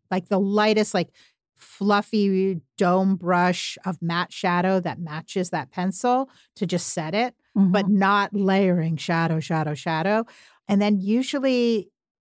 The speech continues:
Speaker 1: mm, kinda mainly, I, I'll put a little bit of brightness for, you know, if I'm doing that clean eye or that gently sculpted eye, there will be, like, something that adds a little, like, light to the center of the lid,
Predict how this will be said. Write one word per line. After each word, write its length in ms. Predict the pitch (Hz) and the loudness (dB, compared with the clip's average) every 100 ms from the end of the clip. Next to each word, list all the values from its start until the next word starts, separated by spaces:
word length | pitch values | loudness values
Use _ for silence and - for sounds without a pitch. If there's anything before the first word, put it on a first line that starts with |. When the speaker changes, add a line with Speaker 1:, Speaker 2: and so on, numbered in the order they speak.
| _ _ _ _ 233 | _ _ _ _ -6
Speaker 1:
mm, 180 | 180 165 - | -4 -6 -12
kinda 280 | - 262 247 | -4 0 2
mainly, 760 | 185 190 214 240 233 220 202 | 2 2 2 4 2 2 0
I, 160 | - - _ - | -4 -12 _ -2
I'll 340 | 196 180 160 180 | 2 2 -2 -6
put 160 | - 240 | 0 2
a 40 | |
little 400 | 226 202 214 220 | 2 2 2 2
bit 120 | 202 190 | 0 -2
of 100 | 175 | -2
brightness 760 | 170 175 - 240 262 - - _ | -2 -2 0 -2 -4 -8 -16 _
for, 180 | - 208 - | -6 -6 -6
you 140 | 196 185 | -4 0
know, 120 | 175 | 2
if 100 | 175 | 0
I'm 160 | 175 175 | -2 -2
doing 280 | 170 170 | -2 -2
that 160 | 165 160 | -2 -6
clean 300 | - 185 175 | -6 -2 0
eye 280 | 170 175 175 | 2 2 2
or 140 | 165 | 0
that 200 | 156 147 - _ _ | -2 -10 -12 _ _
gently 280 | - 175 185 | -2 -2 -2
sculpted 460 | - - 190 180 214 | -6 -2 -2 0 0
eye, 300 | 214 226 240 _ _ - | 2 0 -4 _ _ -2
there 100 | 208 | 0
will 180 | 196 240 | 4 2
be, 160 | 240 214 | 2 2
like, 180 | 180 | 0
something 580 | - - 277 285 - 233 | -2 -2 0 0 0 0
that 100 | 202 - | 0 0
adds 240 | 185 180 | -2 0
a 40 | 180 | -2
little, 280 | 180 175 | 0 0
like, 220 | 160 156 156 | -2 -4 -6
light 420 | 156 160 214 - | -4 -2 -2 -2
to 120 | - | -8
the 80 | 233 | -6
center 280 | - 240 240 | -4 -2 -2
of 100 | 247 | -2
the 80 | 254 | -2
lid, 340 | 254 254 | 0 -2